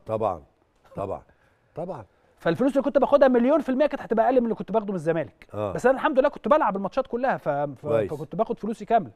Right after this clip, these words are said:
Speaker 1: آه.
Speaker 2: غير كده وكده، المكافآت كانت بتبقى إزاي؟ لسه مفكرني بيها أحمد عادل،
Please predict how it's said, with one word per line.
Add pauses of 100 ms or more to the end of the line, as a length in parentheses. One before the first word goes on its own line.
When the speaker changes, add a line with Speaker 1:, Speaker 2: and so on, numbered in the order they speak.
Speaker 1:
آه. (320)
Speaker 2:
غير
كده
وكده،
المكافآت
كانت
بتبقى
إزاي؟ (580)
لسه
مفكرني
بيها
أحمد
عادل،